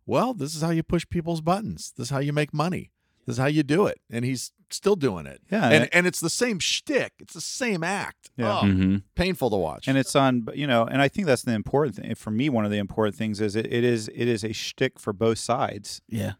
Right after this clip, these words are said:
Speaker 2: Both
Speaker 3: Mm-hmm.
Speaker 2: sides of the argument. I mean, there, <laughs> there are just some actors that are better than others, uh, at, at, at creating that division, but it is, it's a shtick. It's, it's something that, that, uh, you know,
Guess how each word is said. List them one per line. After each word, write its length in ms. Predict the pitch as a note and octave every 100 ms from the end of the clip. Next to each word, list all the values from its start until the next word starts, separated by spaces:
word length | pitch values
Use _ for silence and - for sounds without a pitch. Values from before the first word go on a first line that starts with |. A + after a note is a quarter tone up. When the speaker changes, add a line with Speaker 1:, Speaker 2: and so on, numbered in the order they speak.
| _ B2+
Speaker 2:
Both 80 | G2
Speaker 3:
Mm-hmm. 120 | C3+
Speaker 2:
sides 280 | F2+ C#3+ A#2+
of 60 |
the 80 | A2+
argument. 340 | A#2+ B2+ A2 A2
I 40 |
mean, 320 | A2+ A2+ A2 - - _ -
there, 460 | A#2+ B2+ B2 C3+ - - -
<laughs> 220 | - -
there 100 | B2
are 20 |
just 240 | A2+ C3+ -
some 220 | C#3 B2
actors 380 | A#2+ - A2+ G2+
that 100 | G#2+
are 80 |
better 300 | F#2+ A#2 A#2
than 160 | G#2 G#2
others, 440 | C3 A#2 G#2+ G#2 - - -
uh, 180 | A2+ A2+
at, 280 | A2 A2 - -
at, 240 | A2 G#2+ - _ -
at 180 | A2+ -
creating 520 | - A2+ A2 C3+ B2
that 220 | G#2+ G2
division, 680 | G#2 F#2 A#2+ C#3+ A2 G#2 G2+ -
but 260 | A2+ A2 -
it 160 | A2+ A2+
is, 220 | E3+ B2
it's 240 | - -
a 60 | A2+
shtick. 440 | - - G#3+ -
It's, 180 | G2 -
it's 160 | A#2+ -
something 400 | C3+ D3 D3+ B2
that, 200 | A2+ - - - -
that, 240 | A2+ A2 - _ _ _ _ _ _ _ _ _ _ _ _ _ _
uh, 140 | - - -
you 160 | C3+
know, 320 | B2 A#2 A#2